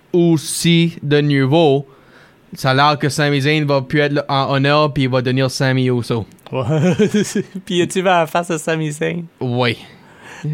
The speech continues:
Speaker 2: Aïe, aïe.
Speaker 1: moi, gars, moi, j'étais sûr Roman Reigns allait dire, "You two will have a match at Crown Jewel", ou quoi de même, ou à soir, ou la semaine passée à soir, là. Ben, Who knows? Peut-être ça qui va arriver, euh, vendredi. Peut-être ils vont annoncer, peut-être il va y avoir un match à,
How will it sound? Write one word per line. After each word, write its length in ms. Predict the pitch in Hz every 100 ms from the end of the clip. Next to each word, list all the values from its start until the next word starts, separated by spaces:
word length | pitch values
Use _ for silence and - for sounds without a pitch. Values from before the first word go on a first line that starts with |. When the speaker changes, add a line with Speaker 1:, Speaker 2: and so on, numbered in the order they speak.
| 165
Speaker 2:
Aïe, 340 | 269 262 202 185
aïe. 140 | 170 160
Speaker 1:
moi, 200 | 175 214
gars, 220 | 180 170
moi, 160 | 147 196
j'étais 240 | - 165
sûr 160 | 170 185
Roman 260 | 170 165
Reigns 200 | 165 175
allait 180 | 156 147
dire, 380 | 139 151 156 156 151 - - _ _ - 135
"You 200 | 127 175
two 340 | 170 180 175 165 147
will 160 | 139
have 180 | 139 143
a 60 | 139
match 300 | 143 147 143
at 80 | 113
Crown 380 | - 143 135
Jewel", 240 | 131 139 135
ou 40 |
quoi 140 | 135 92
de 60 |
même, 440 | 123 135 139 143 135
ou 160 | 120
à 80 | 120
soir, 260 | - 135 - -
ou 540 | 131 127 123 123 120 123 - 87 -
la 140 | 131
semaine 180 | - 127
passée 240 | 127 123
à 100 | 127
soir, 300 | 113 127 135
là. 160 | 160 170 135 -
Ben, 260 | 135 123 - - - - - - -
Who 60 | 165
knows? 200 | 190 180
Peut-être 320 | 135 143 147
ça 180 | - 156
qui 160 | 160
va 100 | 151
arriver, 320 | 151 151 170 170
euh, 80 | 147
vendredi. 300 | 139 135 135
Peut-être 260 | 127 139
ils 80 | 131
vont 140 | 135
annoncer, 540 | 135 139 147 139 - -
peut-être 200 | - 151
il 40 |
va 80 | 151
y 20 |
avoir 180 | 156 165
un 40 | 147
match 180 | 135
à, 100 | 139